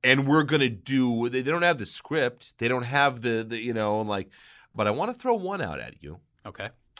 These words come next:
Speaker 1: That is different than all of these. Um, and now because, um,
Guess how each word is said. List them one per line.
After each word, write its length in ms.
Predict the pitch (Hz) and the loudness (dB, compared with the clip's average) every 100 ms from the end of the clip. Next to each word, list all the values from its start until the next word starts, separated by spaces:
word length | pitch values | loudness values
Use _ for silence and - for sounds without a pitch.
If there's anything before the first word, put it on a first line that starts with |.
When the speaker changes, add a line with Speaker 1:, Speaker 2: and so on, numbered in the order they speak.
| - | -10
Speaker 1:
That 240 | 113 117 | -2 0
is 260 | 113 101 92 | 0 -2 -6
different 520 | 98 160 180 254 226 | -6 -6 -4 -8 -6
than 160 | 202 165 | -4 -2
all 380 | 139 147 123 87 | -2 0 -2 -4
of 200 | 69 _ | -12 _
these. 640 | 50 50 - - - - _ _ _ _ _ _ _ _ _ _ _ _ _ _ _ _ _ _ _ | -20 -20 -14 -14 -14 -18 _ _ _ _ _ _ _ _ _ _ _ _ _ _ _ _ _ _ _
Um, 360 | 104 98 95 95 _ _ _ _ - | -2 0 -2 -6 _ _ _ _ -8
and 220 | 92 95 | -8 -4
now 280 | 104 120 139 | -2 -2 -2
because, 580 | 107 98 117 104 95 - | -6 -8 -4 -2 -4 -6
um, 400 | 98 92 92 | -6 -6 -8